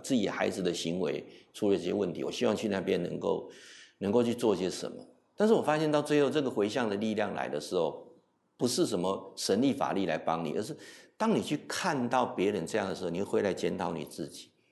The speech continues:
然后会来珍惜你自己。你看别人的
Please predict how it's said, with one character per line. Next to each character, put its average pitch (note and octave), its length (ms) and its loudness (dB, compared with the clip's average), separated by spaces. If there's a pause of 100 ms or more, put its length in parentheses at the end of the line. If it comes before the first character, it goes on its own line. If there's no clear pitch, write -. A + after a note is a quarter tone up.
然 A2 140 2
后 D3 80 2
会 D3 140 6
来 A2 100 4
珍 A2+ 260 2
惜 G2+ 140 -4
你 D#2 140 -8
自 D#2 180 -12
己。 - 240 -18 (640)
你 C#3 60 0
看 D3 260 2
别 F#2 120 2
人 F2 180 -2
的 B2 260 -2